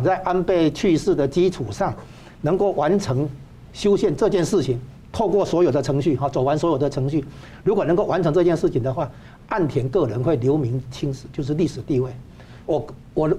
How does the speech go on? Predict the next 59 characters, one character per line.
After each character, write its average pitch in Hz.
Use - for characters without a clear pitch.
我 135
猜 196
想 180
哈， 120
美-， 131
日 226
本 -
的 143
任 165
何 143
一 165
个 135
政 165
治 151
人 127
物， 139
以 170
前 202
是 247
苦 156
于 156
没 160
有 147
这 165
个 139
机 131
会， 127
一 214
旦 269
有 160
这 220
个 175
机 214
会 202
的 170
话， 180
不 -
管 151
你 -
是 190
亲 175
中 170
派， 160
不 156
是 175
亲 175
中 165
派， 196
亲 175
美 139
派， 156
不 139
是 165
亲 156
美 131
派， 147
对， 139
不 170
管， 139